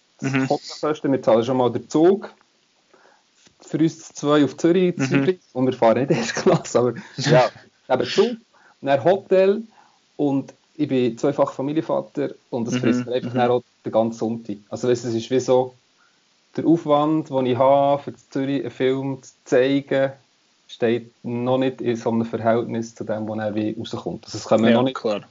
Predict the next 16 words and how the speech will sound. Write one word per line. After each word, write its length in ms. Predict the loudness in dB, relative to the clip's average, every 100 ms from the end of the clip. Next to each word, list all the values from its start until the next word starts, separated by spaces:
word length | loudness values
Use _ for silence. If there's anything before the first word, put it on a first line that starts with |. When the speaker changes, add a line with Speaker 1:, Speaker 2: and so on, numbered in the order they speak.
| _
Speaker 1:
es 100 | -14
kommen 280 | 0 2 2
noch 100 | 2
nicht 180 | 0 -2
so 100 | -6
viele 280 | -2 0 2
Leute, 360 | 2 0 -2
aber 140 | -6 -4
klar, 240 | 2 2
das 160 | 2 -2
müssen 240 | -6 -6
wir 100 | -6
wie 140 | -4 -4
aufbauen, 560 | -8 -8 -6 -4 -6
kontinuierlich. 760 | -8 -10 -8 -6 -4 -4 -4 -8 _ _ _ _ _ _ _ _ _
Ähm, 600 | 2 4 4 2 -2 -6